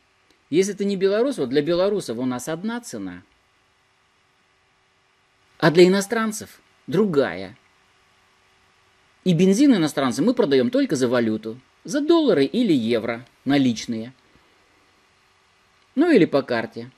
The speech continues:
но за валюту. Я такой, «Нифига себе».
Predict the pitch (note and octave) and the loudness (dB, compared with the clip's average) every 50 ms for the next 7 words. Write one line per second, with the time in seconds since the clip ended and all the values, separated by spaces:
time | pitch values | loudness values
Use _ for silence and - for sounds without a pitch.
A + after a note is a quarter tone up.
0 | _ _ - - C#4+ E4 C#4+ A3+ F3+ C#3+ C3 A#2+ A2+ G#2+ G#2 G2+ - G#2 A#2 - | _ _ -2 0 0 2 2 2 2 2 2 0 0 -2 -6 -8 -10 -16 -18 -20
1 | _ _ - - _ - - - - - - _ _ _ _ _ _ _ _ _ | _ _ -20 -20 _ -20 -20 -20 -20 -20 -20 _ _ _ _ _ _ _ _ _
2 | _ - - _ _ _ _ _ _ _ _ _ _ _ _ _ _ G#2+ G#2+ G#2 | _ -20 -20 _ _ _ _ _ _ _ _ _ _ _ _ _ _ -6 -6 -4
3 | G#2 G#2+ G2 - G#2+ F#2+ F#2+ G2 G2 F#2 - - F#2+ F#2+ F#2 G2 F2+ - - - | -4 -6 -8 -8 -8 -8 -8 -8 -10 -12 -12 -14 -14 -14 -12 -12 -14 -14 -14 -16
4 | G#2 G2+ | -16 -18